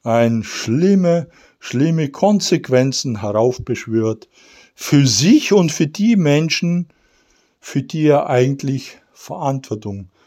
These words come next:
habe. In diesem Sinne möge eben der Charakter der Fastenzeit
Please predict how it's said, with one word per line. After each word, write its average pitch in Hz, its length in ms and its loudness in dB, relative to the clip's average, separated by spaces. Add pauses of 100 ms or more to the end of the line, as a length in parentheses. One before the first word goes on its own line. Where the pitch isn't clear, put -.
(160)
habe. 92 560 -8 (840)
In 127 160 -4
diesem 196 440 0
Sinne 151 380 0
möge 151 420 2
eben 135 680 2
der 113 140 -6
Charakter 151 540 0
der 175 160 2
Fastenzeit 131 1000 0